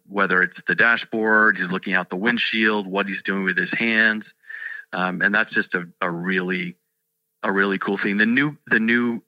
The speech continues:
car, the next gen car, allows us some other opportunities, which we will do moving forward, um, where not for this year, but because of some supply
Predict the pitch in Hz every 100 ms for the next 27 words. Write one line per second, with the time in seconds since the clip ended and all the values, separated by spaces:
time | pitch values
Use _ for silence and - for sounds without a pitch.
0 | _ - 101 95 98 98 95 - 98 92
1 | 98 95 98 90 98 92 92 92 - 95
2 | - 92 90 98 95 104 101 - 104 -
3 | 107 107 113 113 - - - - _ 104
4 | 98 107 101 95 98 98 101 98 95 -
5 | 95 101 110 110 - 107 92 92 90 87
6 | _ _ - 92 90 90 90 92 92 _
7 | 98 90 - 95 98 101 - 95 101 104
8 | - 127 123 107 90 - - - - -
9 | - _ - - - - - 101 - 107
10 | - 101 - 113